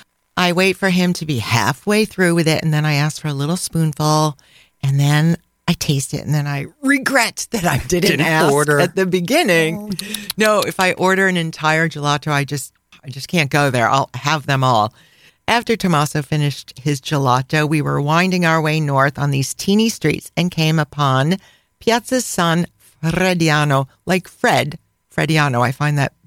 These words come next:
Speaker 1: very funny. I've never heard that name before, Lucca. And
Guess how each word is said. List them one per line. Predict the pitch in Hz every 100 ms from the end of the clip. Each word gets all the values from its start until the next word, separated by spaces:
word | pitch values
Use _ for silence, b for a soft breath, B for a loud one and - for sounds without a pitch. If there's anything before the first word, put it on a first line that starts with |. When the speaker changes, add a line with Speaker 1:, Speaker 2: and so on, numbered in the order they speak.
| -
Speaker 1:
very | 160 160
funny. | - 131 101 85 - _ _ _ _ _ _ _ -
I've | 139
never | 160 156 147
heard | 147 143
that | 139 131
name | 135 135
before, | 127 135 131 131 127 _
Lucca. | 135 123 - 92 - _ b b b b b _ -
And | 180 165 160